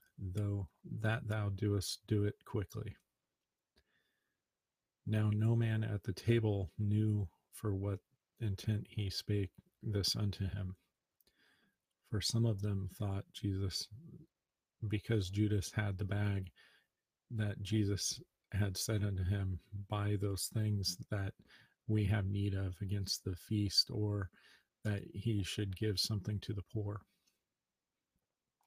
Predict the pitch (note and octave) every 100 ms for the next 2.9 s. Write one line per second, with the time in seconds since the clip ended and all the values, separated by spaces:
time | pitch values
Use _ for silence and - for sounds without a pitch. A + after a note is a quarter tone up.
0 | _ - C3 A#2+ A2 G#2 G2 - - A2
1 | G#2+ - _ - - - _ A2+ G#2+ G2+
2 | G2 - A2+ A2 G2+ G2+ - G#2+